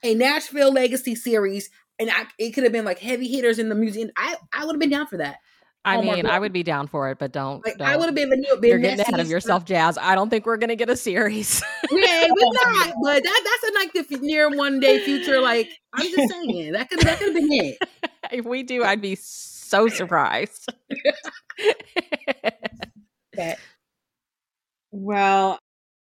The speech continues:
Speaker 3: so unfortunately, I feel like for me, like, this was my least favorite Mahogany movie so far. I think it just had the most drama that just overshadowed, like,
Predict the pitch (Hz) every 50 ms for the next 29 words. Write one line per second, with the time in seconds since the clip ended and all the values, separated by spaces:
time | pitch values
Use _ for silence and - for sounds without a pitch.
0 | _ - - 254 254 254 254 262 254 - 220 240 240 240 - 359 359 349 349 -
1 | 294 254 233 233 226 220 156 185 208 208 - - 220 214 202 196 190 190 - 190
2 | 180 180 180 180 180 175 175 180 175 170 165 156 156 - _ _ - 180 170 -
3 | - 190 185 180 180 180 170 160 160 160 160 160 156 156 151 147 113 - - 165
4 | 180 185 185 175 - - - 175 165 160 165 165 160 - - - 175 180 165 175
5 | 175 170 170 175 185 185 185 185 190 190 190 185 202 196 208 208 - 226 214 214
6 | 214 214 226 214 208 208 208 214 220 220 - _ _ - _ _ _ _ _ _
7 | _ _ _ _ _ _ _ _ _ _ _ _ _ _ _ _ _ _ - 190
8 | 185 202 208 196 196 185 175 170 185 180 - - 175 170 160 160 - 156 156 156
9 | 156 156 156 151 160 160 160 156 - - - - - - - - - _ _ _
10 | 202 165 - 160 160 156 151 151 151 156 156 156 160 160 156 156 143 - - 160
11 | 156 - - - 151 151 - 147 147 - - 160 147 143 139 139 143 143 143 135
12 | 127 120 107 -